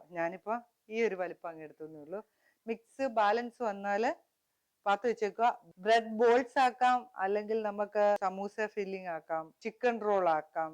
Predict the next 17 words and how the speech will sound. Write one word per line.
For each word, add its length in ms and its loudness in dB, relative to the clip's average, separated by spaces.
ബേസ് 440 4
ഒരെണ്ണം 480 2
ഉണ്ടായിട്ടുണ്ടെങ്കിൽ 800 2
നമുക്ക് 220 -6
അത് 140 0
വെച്ച് 200 -8
എന്തെല്ലാം 440 -2
ഉണ്ടാക്കാം 400 -10
അല്ലേ? 160 -8
ദാ, 60 -20
കുറച്ച് 300 -18
ചീസ് 400 -18
വെച്ചു, 240 -20
അതിനെ 340 -18
ഒന്ന് 140 -20
കവർ 300 -10
ചെയ്തു. 260 -20